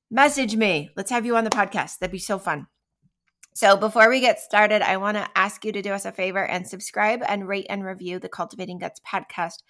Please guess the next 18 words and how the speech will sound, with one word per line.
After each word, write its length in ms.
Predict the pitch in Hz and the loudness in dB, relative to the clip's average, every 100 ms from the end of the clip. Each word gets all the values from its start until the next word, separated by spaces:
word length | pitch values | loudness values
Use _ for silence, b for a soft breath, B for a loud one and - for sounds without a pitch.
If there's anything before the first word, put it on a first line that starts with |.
| B B B B | B B B B
It's 160 | 226 247 | -4 0
a 60 | |
way 180 | 226 220 | 2 2
for 140 | 226 | 0
people 320 | 220 220 - 202 | -6 -10 -10 -10
to 180 | 208 | -8
find 380 | 185 - 196 196 | -8 -4 -4 -4
us 160 | 190 - | -8 -10
easier 400 | 196 190 190 185 | -10 -6 -6 -6
when 140 | 180 | -6
they 140 | 175 175 | -8 -10
search 320 | - 180 - | -12 -14 -16
for 120 | 175 | -14
podcasts 480 | - 170 - 165 - | -8 -6 -6 -10 -10
to 80 | 165 | -12
listen 320 | 165 170 165 | -10 -12 -14
to 240 | 170 160 - | -10 -10 -4
on 260 | 170 165 | -4 -4